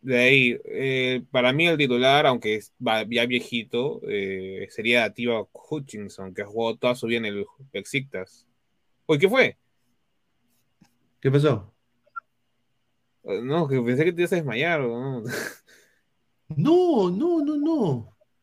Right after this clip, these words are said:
Speaker 2: No, no,
Speaker 1: Ah, ya,
Speaker 2: no.
Speaker 1: ya, está bien, está bien,
Speaker 2: No,
Speaker 1: ya, ya.
Speaker 2: no, no.
Speaker 1: De ahí, de ahí he
Speaker 2: Desmayar.
Speaker 1: escuchado que,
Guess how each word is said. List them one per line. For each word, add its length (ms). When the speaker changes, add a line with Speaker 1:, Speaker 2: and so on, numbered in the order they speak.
Speaker 2:
No, 340
no, 160
Speaker 1:
Ah, 60
ya, 160
Speaker 2:
no. 60
Speaker 1:
ya, 240
está 280
bien, 140
está 200
bien, 220
Speaker 2:
No, 60
Speaker 1:
ya, 80
ya. 200
Speaker 2:
no, 80
no. 160
Speaker 1:
De 260
ahí, 140
de 320
ahí 80
he 0
Speaker 2:
Desmayar. 20
Speaker 1:
escuchado 560
que, 120